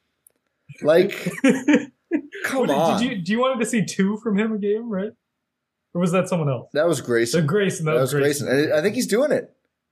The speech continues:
Speaker 1: Two point four. That's,
Speaker 2: Yeah.
Speaker 1: that's fine. You don't need to have six assists per game. And Nwora plays less. I get it. It's still fifteen minutes. Like,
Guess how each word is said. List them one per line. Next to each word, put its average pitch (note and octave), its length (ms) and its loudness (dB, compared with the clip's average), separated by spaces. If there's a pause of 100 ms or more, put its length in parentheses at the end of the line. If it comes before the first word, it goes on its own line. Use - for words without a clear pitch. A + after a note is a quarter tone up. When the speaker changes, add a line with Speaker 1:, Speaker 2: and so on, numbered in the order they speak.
(200)
Speaker 1:
Two G3+ 140 0
point B3+ 240 0
four. C4 440 0 (100)
That's, F#3 240 0
Speaker 2:
Yeah. - 60 0 (260)
Speaker 1:
that's C4+ 180 0
fine. B3+ 460 0 (100)
You D#3+ 220 -2
don't C4 240 -2
need B3 140 -4
to A3 80 2
have E3+ 380 0 (140)
six - 420 -2
assists C3 340 -4
per G#2+ 160 -10
game. - 280 -12 (240)
And F#3+ 140 -2
Nwora G#3 360 0
plays D#3+ 320 0
less. B2+ 360 0
I D3 80 0
get C3 240 0
it. A2 180 -4
It's D3 180 -2
still G#4+ 180 -2
fifteen F3+ 640 -2
minutes. A2+ 440 -4
Like, A#2+ 320 2